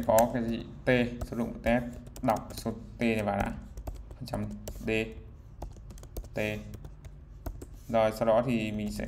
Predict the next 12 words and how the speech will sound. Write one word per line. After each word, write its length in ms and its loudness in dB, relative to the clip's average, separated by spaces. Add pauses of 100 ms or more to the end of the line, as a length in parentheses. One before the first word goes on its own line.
có 160 10
vòng 200 0
lặp 200 -2
for 360 6 (880)
y 320 2 (240)
bắt 60 0
đầu 200 2
từ 300 -2 (300)
một, 240 2 (480)
tiếp 160 -4
theo 160 2
là 140 0